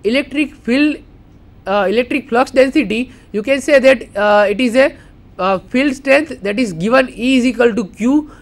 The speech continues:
divide by four pi epsilon naught epsilon R into R square. But for the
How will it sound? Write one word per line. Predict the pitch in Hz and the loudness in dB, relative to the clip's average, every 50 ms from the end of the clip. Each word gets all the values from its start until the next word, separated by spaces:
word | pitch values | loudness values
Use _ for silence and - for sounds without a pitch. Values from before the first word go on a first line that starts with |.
| - - - | -20 -14 -10
divide | 175 214 214 247 240 233 214 | -6 -4 -2 0 0 0 0
by | 240 254 277 | 0 0 0
four | 254 - 226 220 240 | 0 0 0 0 0
pi | 220 - - 240 247 | 0 0 0 0 2
epsilon | 220 208 196 - - 226 226 226 220 | 0 -2 -4 -4 -4 -2 -2 -2 -2
naught | 233 247 247 - - | -2 -2 -4 -4 -6
epsilon | 190 196 190 - 247 220 214 214 233 226 - | -10 -10 -8 -4 -4 -2 0 -2 -2 -4 -4
R | 185 160 208 240 | -2 -2 -2 -2
into | - - 185 185 175 202 208 | -2 -6 -10 -8 -6 -6 -6
R | - 139 151 160 151 | -4 -2 -2 -2 -2
square. | - - 139 123 110 - - _ - - _ _ _ _ _ - _ _ - - - - - - - - - _ - - - - - - - - - - - _ _ - - - - - - - - | -4 -8 -6 -6 -6 -6 -10 _ -20 -20 _ _ _ _ _ -20 _ _ -20 -20 -20 -20 -20 -20 -20 -20 -20 _ -20 -20 -20 -20 -20 -20 -20 -20 -20 -20 -20 _ _ -20 -20 -20 -20 -20 -20 -10 -6
But | 214 226 - | -6 -6 -4
for | - - 233 247 | -2 2 2 2
the | 254 233 277 277 - - | 4 2 0 -2 -4 -4